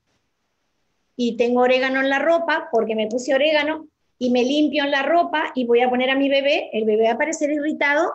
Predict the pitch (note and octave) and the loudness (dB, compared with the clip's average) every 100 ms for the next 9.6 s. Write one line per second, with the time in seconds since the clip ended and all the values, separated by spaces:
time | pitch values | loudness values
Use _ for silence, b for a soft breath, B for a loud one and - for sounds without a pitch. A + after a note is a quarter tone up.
0 | - A3 G3+ G3 G3+ F#3+ G#3 G#3 D4+ F#3+ | -6 -4 -2 -4 -6 -8 -6 -6 -6 -6
1 | - B B - B3 A#3+ G#3+ C4+ B3+ G3+ | -8 B B -6 -2 -2 -2 -2 0 2
2 | G#3+ A#3 A#3+ C4+ D#4 - E4 E4 F4 F4 | 0 0 0 -2 -4 -6 -2 0 -2 -2
3 | C4+ - C4 A#3+ C4 B3+ A#3 A3+ A#3 A3+ | -4 -2 -2 -2 -4 -2 0 0 -4 -4
4 | A3 A3 A3 - _ _ _ - _ _ | -4 -4 -6 -16 _ _ _ -20 _ _
5 | _ _ G#3+ G#3 G#3 A#3+ A#3 A#3 A3+ A3 | _ _ 0 2 2 0 0 -2 -2 -2
6 | G#3+ A3+ G#3+ - G#3+ G#3 G#3 G3+ G3 G3+ | -2 -4 -4 -2 -2 -2 -4 -6 -4 -4
7 | F3+ - - - _ _ - C4 C4+ C4 | -6 -10 -14 -20 _ _ -4 -2 0 0
8 | C4 D#4+ D4 D4+ D#4 D4+ D4+ C4 B3+ B3+ | 0 -2 -4 -6 -4 -2 -2 0 -2 -2
9 | B3+ B3 A3 F3+ E3 | -2 0 0 -2 -10